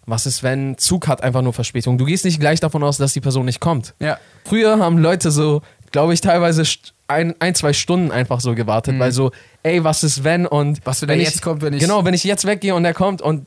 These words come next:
Speaker 1: das und das und das war los. Und das ist, hat sich halt alles aufgelöst, wenn man wieder so Telefon hatte.
Speaker 2: Ja, true.
Speaker 1: Was war davor, als es nicht mal das gab? Dann kannst du ja nur Sachen ausmachen, wenn ihr euch trifft. Und wenn es dann nicht klappt, wie trefft ihr euch dann?
Speaker 2: Brief.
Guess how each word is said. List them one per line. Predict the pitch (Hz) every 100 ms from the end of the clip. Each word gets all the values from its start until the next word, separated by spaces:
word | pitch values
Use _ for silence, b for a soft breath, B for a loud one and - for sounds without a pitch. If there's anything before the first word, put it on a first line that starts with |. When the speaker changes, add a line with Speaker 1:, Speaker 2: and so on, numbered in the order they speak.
| -
Speaker 1:
das | 151 143 170 175
und | 165
das | 165
und | 160
das | 185 147
war | 127
los. | 131 135
Und | - 160 202
das | 208 202
ist, | 214
hat | 160 170
sich | 190 175
halt | 165
alles | 160 180
aufgelöst, | - 165 160 156 156
wenn | 147 143
man | 139 139
wieder | 139
so | 131 135 135 B B -
Telefon | 160 151 127 120
hatte. | 123 147 147
Speaker 2:
Ja, | 143 147 - -
true. | 147 135 - -
Speaker 1:
Was | 110
war | 117
davor, | 113 113 147 147
als | 117 -
es | 110
nicht | 113
mal | 107 104
das | 156 -
gab? | 95 - - -
Dann | 117
kannst | 117 135 147 127
du |
ja | 120
nur | 120 139 131
Sachen | 135 - 139
ausmachen, | 127 - 131 123 113 98
wenn | 156 208
ihr | - 107
euch | - 104 -
trifft. | - 110 -
Und | 117 113
wenn | 113
es | -
dann | 117 147
nicht | 170 135 -
klappt, | 165 - -
wie | 117
trefft | - 135 113
ihr | 101
euch | 107
dann? | - 190 135 _ b b b b b -
Speaker 2:
Brief. | 147 156